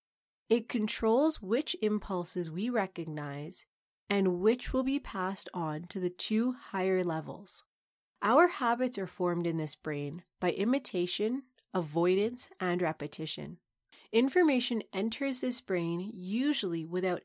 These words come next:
any conscious awareness. We have the opportunity to make this information conscious and use it to our benefit, as biofeedback and hypnosis have shown us. The emotional brain,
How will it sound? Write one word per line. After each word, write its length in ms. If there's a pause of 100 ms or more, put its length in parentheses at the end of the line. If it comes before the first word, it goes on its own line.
any 260
conscious 600
awareness. 800 (480)
We 140
have 260
the 140
opportunity 960
to 120
make 300
this 180
information 720
conscious 800 (140)
and 180
use 220
it 120
to 120
our 100
benefit, 760
as 200
biofeedback 920 (180)
and 140
hypnosis 680
have 160
shown 300
us. 380 (640)
The 160
emotional 600
brain, 460